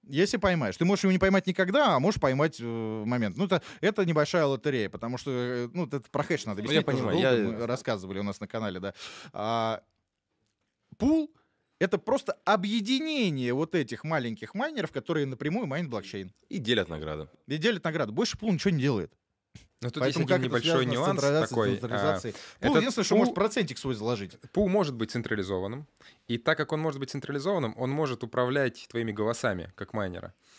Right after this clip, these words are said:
Speaker 3: И вот как раз через пул, м, возможно, теоретически как раз и возможно вот эти атаки, там, пятьдесят один и все иже с ними. Это такой риск, э, есть, но реально, реален ли он? Ну, практически нет.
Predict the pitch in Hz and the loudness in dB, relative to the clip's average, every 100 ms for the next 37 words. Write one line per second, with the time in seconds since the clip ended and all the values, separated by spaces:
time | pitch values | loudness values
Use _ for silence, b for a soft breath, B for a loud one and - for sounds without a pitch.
0 | B _ 113 117 113 113 113 131 123 - | B _ -4 0 0 -2 -2 0 0 -2
1 | 117 117 - 180 135 104 110 101 107 117 | -6 -6 -4 0 0 -2 -6 -4 -4 -2
2 | 135 120 104 98 95 - 165 156 127 151 | -4 -2 -4 -4 -6 2 2 4 0 -8
3 | 165 143 - - 101 117 117 98 98 117 | -8 -8 -10 -10 -6 -4 -6 -6 -6 -6
4 | 110 90 - 95 90 101 - 87 85 85 | -6 -8 -8 -8 -2 -2 -2 -12 -16 -16
5 | 92 90 85 85 85 120 143 135 117 B | -14 -10 -10 -10 -4 0 0 -2 -8 B
6 | B B 98 92 90 - 107 110 101 98 | B B -8 -6 -6 -4 -2 -2 -4 -8
7 | 98 - 92 160 156 113 104 156 - - | -10 -8 -6 -2 0 0 -2 -4 -6 -8
8 | 92 87 104 160 - - 110 107 120 120 | -6 -4 -4 -6 -8 -16 -12 -4 0 0
9 | 117 _ _ _ - 127 147 165 147 131 | -2 _ _ _ -4 2 4 4 2 0
10 | 123 139 180 151 117 104 92 107 123 - | 2 2 2 2 2 0 -2 -6 -6 -6
11 | - - - 90 85 | -6 -12 -12 -14 -16